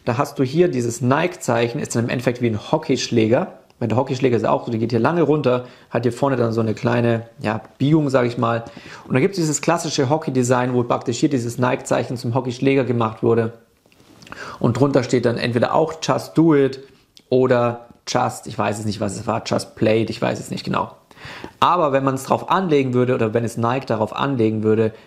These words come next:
könnten sie den, der das anbietet, relativ easy verklagen, weil eben ganz klar, ganz klar ist, womit dieses Design assoziiert wird, okay? Womit es im Endeffekt verbunden wird und das ist mit Nike,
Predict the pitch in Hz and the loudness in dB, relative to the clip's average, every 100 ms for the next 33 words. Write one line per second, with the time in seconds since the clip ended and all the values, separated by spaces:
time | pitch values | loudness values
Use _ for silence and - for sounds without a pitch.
0 | _ - 185 170 143 127 123 135 147 123 | _ 0 0 0 -4 0 2 2 2 2
1 | 117 - 139 127 110 107 135 123 110 - | 0 -2 -2 0 0 0 0 0 -2 -2
2 | 135 131 - - 160 165 127 123 123 - | 0 0 0 0 2 2 0 -4 -8 -6
3 | 170 175 160 135 156 156 - 135 135 135 | 0 0 0 -2 -2 -2 -4 -2 -2 -4
4 | - - - - 151 - 143 147 151 131 | -10 -16 -12 -4 -4 -2 0 0 0 0
5 | 127 131 139 156 - - _ 151 139 139 | 0 2 2 0 -6 -20 _ -2 0 0
6 | 131 120 123 127 120 117 - - 123 117 | -2 0 0 0 -2 -4 -2 0 2 2
7 | 101 98 117 120 120 123 127 131 123 78 | -2 0 0 0 -2 0 0 0 -4 -4
8 | 120 113 - 104 127 131 117 101 113 113 | -2 -2 -2 0 0 0 -2 0 0 0
9 | 110 110 107 113 98 87 | -2 -4 -2 0 -2 -4